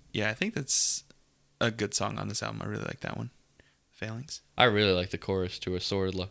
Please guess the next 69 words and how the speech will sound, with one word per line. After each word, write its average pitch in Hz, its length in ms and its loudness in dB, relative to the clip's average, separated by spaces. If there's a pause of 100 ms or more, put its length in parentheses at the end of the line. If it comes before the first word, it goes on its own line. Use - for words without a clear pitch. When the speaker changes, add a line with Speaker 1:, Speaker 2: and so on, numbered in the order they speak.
Speaker 2:
like 107 260 -6
a 98 40 -4
sword 95 240 0
over 90 140 -2
Damocles. 90 680 -4
Speaker 1:
Yeah. 104 220 -2
Speaker 2:
<laughs> - 60 -20 (640)
That 123 100 -4
was - 240 -8 (460)
Speaker 1:
Mm-hmm. 107 340 -4
Speaker 2:
really 98 260 -2
good. 92 300 -2 (300)
Speaker 1:
My, 117 420 6 (160)
Speaker 2:
I 120 80 12
didn't 135 140 12
Speaker 1:
I - 20 4
Speaker 2:
like 139 160 4
that 123 140 -2
song 113 240 0
so 107 180 -2
much. 95 160 -2
Sorry 85 180 0
to - 60 -10
cut 92 160 -2
you 90 80 2
off, 87 160 0
but 101 80 4
I 131 40 12
didn't 160 100 10
like 131 100 8
that 113 140 2
song 107 240 6
so 113 160 2
much 104 220 4
when 98 40 -2
we 95 60 0
saw 104 180 4
him 98 60 0
play 101 180 0
live 98 340 4
a 107 60 -4
few 120 160 2
weeks 113 160 -4
ago. 123 180 2 (220)
Speaker 1:
Yeah. 110 160 -2 (1300)
You 113 100 -2
checked 131 100 4
Speaker 2:
And 131 220 8
Speaker 1:
him 110 100 2
out? 117 160 -4
Speaker 2:
in 131 140 4
the 123 80 2
Court 127 260 2
of - 20 -2
the 104 60 0
Dragon, 113 420 4
I 104 160 4
was 104 140 -2
like, 98 120 0
we 104 80 -2
saw 113 200 0
it - 20 0
live. 95 140 -2
I 101 40 0
was 95 100 -4
like, - 100 -8
"Eh, 113 200 -4
it's - 160 -6
okay." - 400 -4